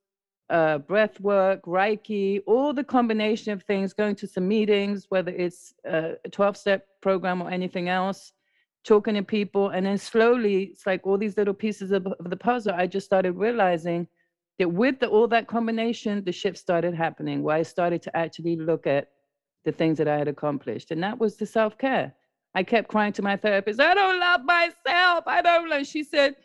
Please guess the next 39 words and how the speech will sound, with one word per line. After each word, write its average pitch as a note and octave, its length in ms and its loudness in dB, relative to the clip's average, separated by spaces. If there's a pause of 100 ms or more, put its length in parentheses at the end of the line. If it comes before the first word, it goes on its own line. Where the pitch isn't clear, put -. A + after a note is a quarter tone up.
(420)
"Didn't B3 220 0
you F4 100 4
go G4 160 4
to G4 80 4
therapy?" C#4+ 480 2
"Yes, A#3 420 -2
that's G3+ 240 -4
self-love." G#3+ 640 0 (100)
"Didn't A#3 200 -4
you C4+ 100 2
go C4 140 4
to C4 120 -4
the B3+ 120 -2
gym?" C4+ 340 0
"Yes, G3+ 320 2
that's G#3+ 220 0
self-love." G#3+ 640 0
"Didn't A#3+ 220 -2
you?" B3+ 140 -6 (160)
So A#3+ 220 2
I'm B3+ 120 2
just, C4 220 -6
like, B3 300 0
doing C4+ 260 0
all D4 180 -2
these D#4+ 220 0
things F4 300 -2
that A#3 120 2
are A#3+ 60 0
self-love, C4 720 0
but - 300 -2
I A3+ 100 0
didn't G#3+ 320 -4
even A3+ 460 -2
really A3+ 180 -2
realize G#3+ 500 0
them, D3+ 200 -4
you E3 80 -6
know? A#3 240 -6